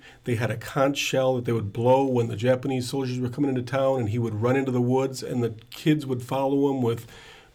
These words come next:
branches and hide his tracks. When he got malaria, they nursed him back to health.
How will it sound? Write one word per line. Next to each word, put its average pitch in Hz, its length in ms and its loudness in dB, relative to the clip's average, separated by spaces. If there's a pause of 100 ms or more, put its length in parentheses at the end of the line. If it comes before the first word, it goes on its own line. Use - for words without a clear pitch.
branches 139 640 2
and 117 100 0
hide 127 220 0
his 120 140 0
tracks. 131 640 -4 (360)
When 135 120 2
he 123 60 6
got 123 180 2
malaria, 131 600 4
they 113 140 2
nursed 120 280 0
him 123 100 2
back 120 260 0
to 120 100 -2
health. 127 480 0